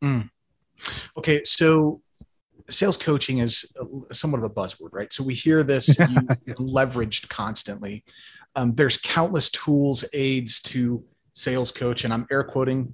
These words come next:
Speaker 1: you know, nobody can see me, but I'm, I'm dancing by myself. Um, so in addition to your own content, what other tech, content, or data sources should, you know, a sales coach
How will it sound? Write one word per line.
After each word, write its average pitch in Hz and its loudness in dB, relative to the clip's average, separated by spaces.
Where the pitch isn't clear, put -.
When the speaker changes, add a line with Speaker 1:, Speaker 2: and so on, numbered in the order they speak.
Speaker 1:
you 131 -2
know, 120 2
nobody 117 -2
can 107 -8
see 123 0
me, 120 2
but 117 2
I'm, 120 0
I'm 131 0
dancing 131 0
by 127 2
myself. 127 2
Um, 123 2
so 156 6
in 180 6
addition 214 4
to 196 4
your 156 4
own 139 0
content, 110 -4
what 180 0
other 220 6
tech, - -4
content, 139 -4
or 113 -6
data 123 -6
sources 107 -8
should, 127 -6
you 131 -6
know, 117 -2
a 113 -2
sales 135 0
coach - -8